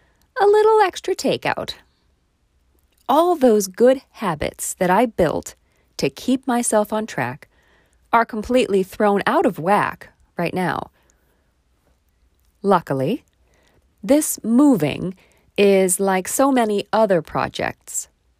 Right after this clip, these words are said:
It has a timeline and a very specific end date, which means that once it is done, I can reconnect myself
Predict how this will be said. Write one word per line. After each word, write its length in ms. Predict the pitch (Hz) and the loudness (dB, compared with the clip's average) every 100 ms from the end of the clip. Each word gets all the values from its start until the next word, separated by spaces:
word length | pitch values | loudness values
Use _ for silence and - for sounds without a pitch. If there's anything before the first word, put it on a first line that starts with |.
| _ _ _ | _ _ _
It 120 | - 208 | -6 -4
has 400 | 226 208 202 208 | -2 -2 -2 -4
a 80 | |
timeline 760 | 415 - 185 170 160 147 160 294 392 _ _ | -6 -4 -2 -2 -2 -4 -6 -6 -10 _ _
and 460 | 196 196 196 202 208 - _ _ _ | -2 2 2 0 -4 -10 _ _ _
a 80 | - | -8
very 360 | 196 247 262 262 | 0 4 4 2
specific 760 | - - 233 233 226 220 - - _ _ _ - | -2 -4 -2 -2 -2 -6 -8 -16 _ _ _ -4
end 440 | 208 233 233 214 175 | -2 0 -2 -4 -4
date, 460 | 190 160 - - - _ _ _ _ - | -4 -4 -6 -12 -12 _ _ _ _ -6
which 360 | 180 185 - | -2 -2 -4
means 600 | 185 202 277 277 269 254 | -6 0 2 2 2 0
that 360 | 175 139 120 - - - _ _ _ _ - | -2 -4 -6 -10 -18 -20 _ _ _ _ -8
once 380 | 175 190 233 262 | -2 0 0 0
it 100 | 254 | 0
is 180 | 240 | 0
done, 380 | - 131 - 185 - _ _ _ _ _ _ - | -4 -8 -10 -16 -20 _ _ _ _ _ _ -2
I 180 | 247 | 0
can 300 | 294 294 262 - _ _ _ _ _ | 0 -2 -6 -8 _ _ _ _ _
reconnect 840 | 202 214 277 - 247 233 247 285 - | -4 0 0 0 -4 -2 -2 -4 -6
myself 760 | 190 151 - 147 - 175 - | -4 -4 -4 -4 -6 -10 -20